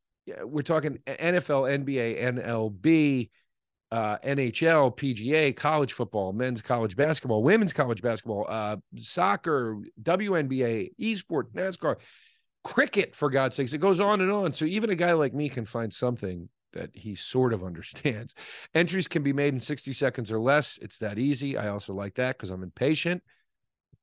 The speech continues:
And, and you got safe and fast withdrawals. How awesome is that? Operational right now in thirty states and over thirty states, actually, and in Canada. You're gonna download Pri-, the Prize Picks app or go to prizepicks dot com.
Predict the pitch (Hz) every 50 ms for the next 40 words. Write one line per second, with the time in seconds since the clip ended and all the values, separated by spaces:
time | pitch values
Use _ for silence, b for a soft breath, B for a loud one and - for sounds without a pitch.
0 | _ _ _ - 113 117 117 117 113 113 113 - _ 117 113 113 113 104 117 110
1 | 104 - - - 139 135 139 123 - 113 107 - - - 123 120 113 - - -
2 | 110 98 - - - 101 95 87 85 85 87 - - - 104 98 123 127 123 117
3 | 107 95 - - 101 95 85 80 92 90 95 95 - - 135 147 156 151 - 160
4 | 156 151 147 120 131 139 139 131 127 127 127 127 - 123 123 117 107 107 101 -
5 | 127 127 131 123 113 - - 117 113 107 101 - - - 110 113 107 107 107 -
6 | - - 190 190 147 110 - 117 104 98 90 - - 98 92 - 95 92 95 -
7 | 98 98 95 - 98 95 92 85 - - 147 151 147 143 139 135 127 B B B
8 | B B B B B B - 127 135 127 120 127 160 170 185 185 180 175 151 -
9 | - - 151 139 - 131 104 - - 143 147 143 - - - 117 - - - -
10 | 151 151 143 - - - 165 180 185 170 170 156 131 - - 127 120 113 101 -
11 | - 117 - - - 110 104 101 - - 139 160 180 180 160